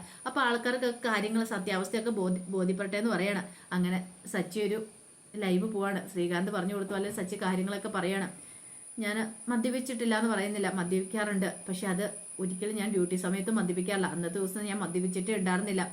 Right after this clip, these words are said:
ഞാൻ ഒരിക്കലും ആരുടെ ജീവൻ ആഴത്തിപ്പെടുത്താനായിട്ട് ശ്രമിക്കാറില്ല" എന്നൊക്കെ പറഞ്ഞിട്ട്, ശ്രമിച്ചിട്ടുമില്ല എന്നും പറഞ്ഞ് സച്ചി ഇങ്ങനെ ലൈവ് പോവുക. പിന്നീട് അതിന് ശേഷം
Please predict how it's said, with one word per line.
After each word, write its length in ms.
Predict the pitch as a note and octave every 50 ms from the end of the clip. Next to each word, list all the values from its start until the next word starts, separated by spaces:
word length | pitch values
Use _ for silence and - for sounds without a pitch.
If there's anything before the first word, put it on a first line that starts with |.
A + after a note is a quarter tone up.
| - - -
ഞാൻ 140 | F3+ E3+ F3+ G3+
ഒരിക്കലും 340 | G3 F3+ F#3 - F#3 G3 F#3+
ആരുടെ 200 | F#3 F#3 F#3 F#3+
ജീവൻ 260 | F#3+ G3 F#3 F3+ G#3
ആഴത്തിപ്പെടുത്താനായിട്ട് 760 | G3 F3+ F3 F3+ - F#3+ F#3 G3 F3+ F#3 F#3+ F#3+ F#3+ G3 F#3 A3
ശ്രമിക്കാറില്ല" 540 | - F#3+ F3 F3 F3 F#3 F#3 F#3+ G3 F#3+ F3+ F3 - - - - - - - - -
എന്നൊക്കെ 280 | - F3+ F#3 F3+ F3+ F3+ G3+
പറഞ്ഞിട്ട്, 320 | F3+ F3+ F#3+ F#3+ F#3+ G#3 A3 -
ശ്രമിച്ചിട്ടുമില്ല 560 | - C#4 C4 C4+ A#3+ A3+ - C#4+ C#4 B3 B3 A#3
എന്നും 160 | A3+ B3 A#3+
പറഞ്ഞ് 200 | A#3 A3 A3+ A3 A3
സച്ചി 240 | A#3 F#3 F#3 -
ഇങ്ങനെ 240 | A3+ G3+ G3+ G#3 A3
ലൈവ് 260 | A3 F#3 F3 F#3 F#3+
പോവുക. 240 | A3 G#3+ G3 F#3+ F3+ F3 - - - -
പിന്നീട് 300 | - F3+ F3 F3+ F3 F#3
അതിന് 200 | F3+ E3 F#3 F#3
ശേഷം 320 | G3 E3+ F3 - G3+ -